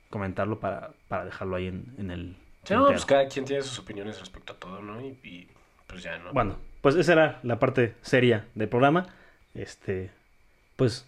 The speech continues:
Speaker 1: continuamos con
Speaker 2: Parte seria, güey, todo va a ser serio y venenoso en este programa.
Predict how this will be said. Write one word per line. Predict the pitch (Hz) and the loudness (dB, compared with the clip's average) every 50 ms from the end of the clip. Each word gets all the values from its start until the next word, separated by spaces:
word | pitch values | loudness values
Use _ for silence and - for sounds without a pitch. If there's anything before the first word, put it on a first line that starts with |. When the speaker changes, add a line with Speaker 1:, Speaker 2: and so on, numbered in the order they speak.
| _ _ | _ _
Speaker 1:
continuamos | - 117 107 113 113 113 117 113 113 110 107 - | -2 -2 0 0 2 2 2 2 2 0 -2 -4
con | - - 107 | -4 -4 -4
Speaker 2:
Parte | 104 107 110 110 | -2 -4 -6 -8
seria, | - - - 101 101 104 | -8 -8 -8 -8 -10 -8
güey, | 101 104 104 - | -8 -8 -10 -10
todo | - 110 104 101 | -8 -8 -6 -4
va | 104 104 | -4 -6
a | |
ser | 101 - 104 - | -6 -8 -12 -10
serio | - - 107 98 101 101 98 | -10 -10 -10 -10 -10 -12 -12
y | 95 | -12
venenoso | 92 90 87 85 85 85 90 87 - - | -12 -12 -12 -14 -14 -14 -14 -14 -14 -16
en | 95 87 | -16 -16
este | 87 - - 87 | -18 -18 -20 -20
programa. | 87 - 90 - 90 85 87 92 95 | -18 -18 -16 -16 -14 -14 -14 -16 -18